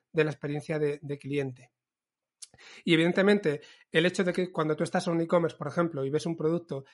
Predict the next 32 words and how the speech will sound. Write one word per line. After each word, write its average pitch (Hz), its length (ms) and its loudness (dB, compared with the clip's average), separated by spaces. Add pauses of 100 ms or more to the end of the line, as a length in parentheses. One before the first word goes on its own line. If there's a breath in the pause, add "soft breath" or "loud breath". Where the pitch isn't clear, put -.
(120)
te 160 100 2
recomiendan 170 460 2
otros 170 180 -8
productos 165 340 -4
similares, 190 600 2 (280 loud breath)
es 139 140 -8
bueno 151 200 2
para 135 140 -2
la 135 100 -2
tienda, 208 480 2
porque 139 220 -8
le 139 100 -4
permite, 147 760 2 (220)
por, 127 140 -20
por 131 120 -8
ejemplo, 143 280 -6
mejorar 143 320 -4
su 143 120 -10
upselling 156 440 0
o 139 80 -2
el 139 120 -6
cross-selling, 165 600 -2 (460 soft breath)
eh, 170 240 -2
pero 160 160 0
también 165 220 2
es 185 80 2
bueno 202 240 4
para 175 200 2
ti, 214 160 0
porque 156 280 -4
a - 20 0
veces 147 320 -4